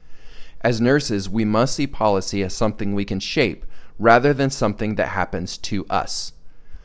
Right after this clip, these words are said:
So many times we slip into victim mentality when it comes to change, but we have to understand that it is up to us. As I've stated in the past,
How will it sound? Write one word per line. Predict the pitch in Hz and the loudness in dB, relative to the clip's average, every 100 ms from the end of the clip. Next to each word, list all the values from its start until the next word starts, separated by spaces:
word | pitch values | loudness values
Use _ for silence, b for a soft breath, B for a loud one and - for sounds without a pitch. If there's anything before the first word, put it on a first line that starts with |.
| b b | b b
So | - - 131 | -4 4 4
many | 151 175 | 4 2
times | 165 113 113 107 | 2 2 2 0
we | 113 | 0
slip | 107 - 110 | 0 2 2
into | 110 101 | 0 -2
victim | 87 107 110 | -2 -2 -2
mentality | 104 101 101 107 95 95 | -2 -2 2 2 4 2
when | 90 95 | 0 -2
it | - | -2
comes | 110 95 - | -2 -2 -2
to | 98 | -4
change, | - 98 82 87 - B B B | 0 0 -2 -6 -8 B B B
but | - | 4
we | 117 | 6
have | 117 131 - | 8 6 6
to | - | 4
understand | 120 139 139 117 101 101 | 2 2 0 -2 0 0
that | 104 | 0
it | 104 | 0
is | 101 | 0
up | 101 - | -2 -2
to | - | -4
us. | 95 85 - - - - - - b b b b b b | -2 -2 -4 -8 -10 -14 -16 -16 b b b b b b
As | 123 | 2
I've | 147 | 2
stated | 139 151 147 | 2 0 2
in | 160 | 2
the | 156 | 0
past, | - 87 80 - - | 0 0 0 -4 -8